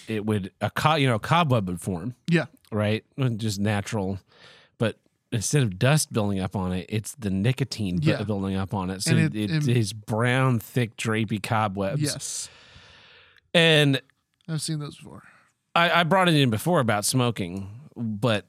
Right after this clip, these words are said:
Speaker 1: how do you, we've all seen people in our lives that happen to them.
Speaker 2: Yeah.
Speaker 1: And then there are still people our age who will,
Speaker 2: I
Speaker 1: you know, just smoke cigarettes. Like,
Speaker 2: Yep.
Speaker 1: what? How did you?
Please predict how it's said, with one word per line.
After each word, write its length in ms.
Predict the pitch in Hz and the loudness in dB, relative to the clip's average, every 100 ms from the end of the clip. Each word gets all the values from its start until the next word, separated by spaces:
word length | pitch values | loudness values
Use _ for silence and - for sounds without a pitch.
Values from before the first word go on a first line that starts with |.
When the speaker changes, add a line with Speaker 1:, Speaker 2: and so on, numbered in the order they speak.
| - | -10
Speaker 1:
how 300 | - 135 147 151 | -2 2 4 4
do 60 | |
you, 640 | 135 120 107 95 95 98 87 _ _ _ _ _ _ _ _ 135 | 2 2 2 0 0 -2 -6 _ _ _ _ _ _ _ _ 0
we've 280 | 131 180 180 | 4 4 4
all 180 | 143 | 2
seen 420 | 120 - 147 147 107 | 0 0 2 2 0
people 280 | 117 107 | -4 -4
in 60 | 107 | -4
our 100 | 98 | -2
lives 360 | 107 107 90 107 | -2 -2 -4 -4
that 140 | 90 | -4
happen 300 | 107 123 110 | 0 0 -2
to 100 | - | -6
them. 280 | 80 82 123 - | -8 -10 -12 -10
Speaker 2:
Yeah. 320 | 160 220 196 - - | -4 -2 -2 -4 -2
Speaker 1:
And 240 | 120 113 | 0 2
then 600 | 120 117 113 - 110 113 - | 2 2 0 -4 -12 -14 -4
there 180 | 117 120 | 0 0
are 100 | - - | -2 -10
still 260 | - 117 | -4 -2
people 300 | 117 127 127 | 0 0 0
our 120 | 120 120 | 0 0
age 280 | 139 117 - | 0 -2 -2
who 360 | 101 98 95 110 | -2 -2 -4 -2
will, 360 | 104 95 98 | 0 0 -2
Speaker 2:
I 400 | 67 69 - - | -8 -20 -20 -18
Speaker 1:
you 120 | 127 104 | -10 -4
know, 220 | 104 113 _ - | -2 -4 _ -16
just 260 | 117 107 - | -6 -2 0
smoke 300 | 107 107 - | 0 -2 0
cigarettes. 520 | 139 139 107 95 - | 0 0 0 -2 0
Like, 80 | 151 | 0
Speaker 2:
Yep. 100 | 156 | 0
Speaker 1:
what? 300 | 92 131 170 | -2 -4 -4
How 340 | - 139 160 | -6 -6 -4
did 220 | 202 160 | -2 -2
you? 440 | 113 110 101 92 | 0 2 0 -2